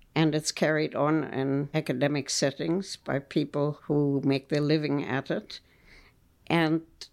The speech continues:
uh, it's a perfectly useful kind of thing, like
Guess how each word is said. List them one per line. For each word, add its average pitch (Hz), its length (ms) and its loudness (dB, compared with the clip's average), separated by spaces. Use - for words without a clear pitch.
uh, 165 260 2
it's 196 280 -2
a 190 60 2
perfectly 185 580 0
useful 160 680 0
kind 147 260 2
of 139 60 -6
thing, 190 300 0
like - 520 -4